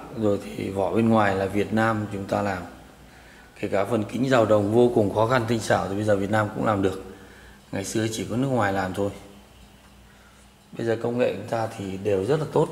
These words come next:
hầu như làm được hết. Nhưng mà riêng cái bí quyết để làm cái gông hợp kim như thế nào,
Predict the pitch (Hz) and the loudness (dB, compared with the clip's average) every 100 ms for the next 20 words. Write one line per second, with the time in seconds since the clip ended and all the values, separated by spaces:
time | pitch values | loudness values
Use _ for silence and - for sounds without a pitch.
0 | - - - - - - - - 104 104 | -6 -18 -20 -20 -20 -20 -20 0 2 4
1 | 113 110 101 92 95 165 147 120 110 101 | 4 4 4 2 2 2 2 2 2 2
2 | 104 127 117 - - - - - - 120 | 6 6 6 2 -10 -16 -20 -8 0 4
3 | 127 131 196 196 123 104 104 98 104 117 | 4 6 4 6 6 6 4 4 4 6
4 | 143 131 117 - - 104 98 - 131 123 | 6 4 0 -8 -2 0 2 4 6 8
5 | 123 127 127 113 95 | 6 4 4 4 2